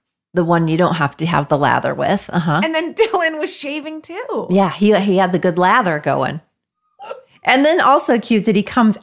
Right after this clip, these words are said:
Speaker 1: out after the, I didn't understand how, okay, so he's shaving while the guy, he thinks somebody's breaking into his house, while, while, while Brandon's breaking into the house. Then he comes out with a gun,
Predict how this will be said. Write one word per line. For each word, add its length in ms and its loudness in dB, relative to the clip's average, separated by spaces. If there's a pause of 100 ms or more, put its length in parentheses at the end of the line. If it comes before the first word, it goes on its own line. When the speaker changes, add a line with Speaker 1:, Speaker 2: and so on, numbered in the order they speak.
Speaker 1:
out 600 2 (720)
after 840 0 (480)
the, 360 0 (100)
I 220 -2
didn't 180 2
understand 400 2
how, 60 2
okay, 200 -2
so 140 -2
he's 220 0
shaving 640 0
while 580 2
the 120 -2
guy, 400 2
he 180 0
thinks 220 0
somebody's 260 2
breaking 320 0
into 160 0
his 120 -2
house, 280 -4
while, 220 2
while, 320 0
while 360 2
Brandon's 360 2
breaking 240 -2
into 100 -2
the 80 -2
house. 320 -16
Then 100 2
he 80 2
comes 440 0
out 500 2 (240)
with 200 2
a 40 0
gun, 540 0